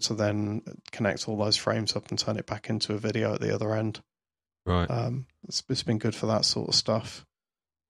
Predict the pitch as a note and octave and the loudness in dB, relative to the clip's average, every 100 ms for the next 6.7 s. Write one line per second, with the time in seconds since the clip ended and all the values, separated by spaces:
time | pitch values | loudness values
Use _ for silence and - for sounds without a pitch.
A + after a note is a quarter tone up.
0 | _ _ _ - - A#2 A2 A2 G2+ F#2+ | _ _ _ -2 0 2 2 2 2 4
1 | F2+ - - _ _ _ _ _ - - | 2 2 -20 _ _ _ _ _ 0 4
2 | C#3+ - A#2+ A#2+ A#2 A#2 - A#2+ B2 A#2+ | 4 4 4 8 6 6 4 4 2 -4
3 | _ _ _ _ _ - - - B2 A#2+ | _ _ _ _ _ -12 -12 -4 0 0
4 | - A2+ A#2+ A#2+ - - B2 A#2+ A2 A2 | 2 2 4 2 0 0 2 2 2 0
5 | - A2+ - G#2+ - A#2 A2+ - - B2 | 0 0 0 -2 0 0 2 0 0 0
6 | - - - - _ _ - | 0 0 -4 -4 _ _ 0